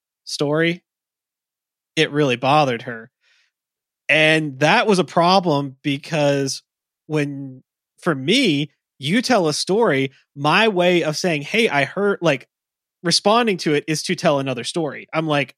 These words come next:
"Oh, yeah. Like, I had a similar situation where this happened," and, like, that's how I connect and understand. And so, like, we, we actually sat down one time 'cause she was like, "Look, this really bothers me." And I was like,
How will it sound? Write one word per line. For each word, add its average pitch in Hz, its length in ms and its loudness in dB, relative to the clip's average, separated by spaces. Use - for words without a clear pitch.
"Oh, 240 160 2
yeah. 185 300 0
Like, 165 180 2
I 160 60 2
had 233 140 2
a 220 40 0
similar 262 360 -2
situation 147 680 -4
where 143 140 0
this 175 340 0
happened," 139 480 -2
and, 151 160 -2
like, 143 180 -2
that's 175 200 2
how 175 220 2
I 151 140 0
connect 151 500 -2
and 147 120 -6
understand. 135 640 -4
And 151 220 2
so, 151 380 2
like, 139 440 0
we, 175 340 2
we 175 140 2
actually 196 280 2
sat 143 240 2
down 160 280 2
one 135 120 -4
time 135 260 -2
'cause 139 120 -6
she - 100 -4
was 135 80 -4
like, 123 180 -2
"Look, 147 180 0
this 180 200 0
really 214 180 4
bothers 143 440 2
me." 190 140 0
And 165 80 0
I - 20 -6
was 143 80 -6
like, 127 220 -2